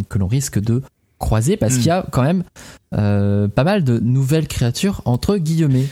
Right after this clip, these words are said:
Speaker 2: Exactement, on nous annonce deux cents Pokémon de plus à travers, euh, ces deux petites extensions, euh, dans ce pass. Est-ce que ça veut dire, je joue un petit peu la, la politique Pokémon fiction,
Speaker 1: Mhm.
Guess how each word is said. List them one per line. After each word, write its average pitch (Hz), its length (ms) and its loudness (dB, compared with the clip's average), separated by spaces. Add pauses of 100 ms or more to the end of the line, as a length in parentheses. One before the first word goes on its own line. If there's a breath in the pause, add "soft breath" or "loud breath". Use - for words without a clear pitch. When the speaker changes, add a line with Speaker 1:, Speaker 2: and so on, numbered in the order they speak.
(120)
Speaker 2:
Exactement, 214 800 2
on - 20 2
nous 156 140 2
annonce 165 320 0
deux 202 320 0
cents 294 520 0
Pokémon 220 720 0
de 160 280 0
plus 214 720 -2
à 131 120 0
travers, 143 680 0
euh, 117 280 2
ces 117 480 -4
deux 131 180 0
petites 147 280 -4
extensions, 131 760 -2
euh, 110 220 0
dans 113 100 0
ce 127 140 -4
pass. 165 640 -2
Est-ce - 180 -4
que 285 120 -6
ça 359 280 -4
veut 139 140 0
dire, 123 580 0 (320 loud breath)
je 117 180 -2
joue 120 220 0
un 127 80 0
petit 117 160 -8
peu 131 240 -4
la, 107 180 0
la 107 120 -2
politique 170 560 -4
Pokémon 139 420 0
fiction, 190 460 -2
Speaker 1:
Mhm. 110 100 0